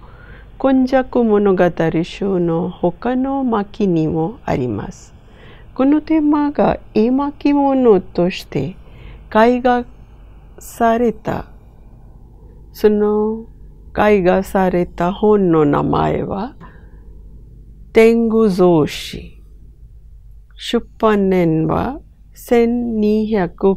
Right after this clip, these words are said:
九十六年です。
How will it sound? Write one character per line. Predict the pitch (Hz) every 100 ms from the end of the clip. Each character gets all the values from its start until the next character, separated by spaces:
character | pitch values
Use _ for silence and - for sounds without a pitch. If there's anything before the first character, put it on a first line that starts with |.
| -
九 | 220 208
十 | 165 170
六 | 160 151 - 165
年 | 156 - 190 190 - - - - - - - _ - -
で | 156 - 151
す。 | - - -